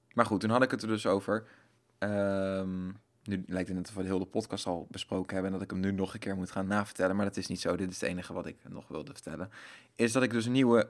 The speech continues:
een nieuwe podcast ook zelf luister. En dat is, eh, Onbehaarde Apen van, eh, het N R C is dat. En dat is een wetenschapspodcast.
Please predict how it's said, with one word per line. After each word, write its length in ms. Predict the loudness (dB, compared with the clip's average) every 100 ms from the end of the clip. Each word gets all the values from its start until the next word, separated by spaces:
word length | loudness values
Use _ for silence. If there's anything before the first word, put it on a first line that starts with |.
| 2
een 140 | 4
nieuwe 300 | 6 8 8
podcast 460 | 6 2 4 2 4
ook 140 | 2
zelf 320 | 8 8 8
luister. 460 | 6 4 4 2 2
En 80 | 4
dat 160 | 2
is, 180 | 0 -4 -12 -20 _ _
eh, 180 | 4 4 2
Onbehaarde 560 | 2 4 6 8 8 8
Apen 480 | 6 4 4 -2 -4
van, 360 | -2 0 2 0
eh, 120 | -2 -4
het 140 | -4
N 160 | 2 2
R 100 | 2
C 40 | 4
is 300 | 4 4 2
dat. 220 | 0 0
En 80 | -2
dat 100 | -2
is 120 | -4
een 200 | -4 -4
wetenschapspodcast. 1200 | 2 2 2 -4 -4 -6 -6 -6 -2 2 2 0